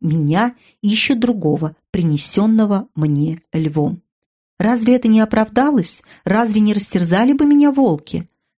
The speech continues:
На минуту я задумался, потом крикнул, завыв подобно волку. Тогда все волки откликнулись могучим протяжным воем.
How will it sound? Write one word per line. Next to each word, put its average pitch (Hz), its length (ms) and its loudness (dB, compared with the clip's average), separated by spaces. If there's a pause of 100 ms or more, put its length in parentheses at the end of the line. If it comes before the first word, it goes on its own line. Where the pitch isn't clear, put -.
На 170 100 2
минуту 214 320 2
я 247 160 2
задумался, 175 800 -2
потом 175 320 0
крикнул, 233 640 0 (320)
завыв 185 480 -2
подобно 180 440 0
волку. 165 520 -2 (160)
Тогда 175 280 -2
все - 280 -2
волки 233 500 -2
откликнулись 180 840 -2
могучим 214 680 0
протяжным 160 680 -2
воем. 160 420 -2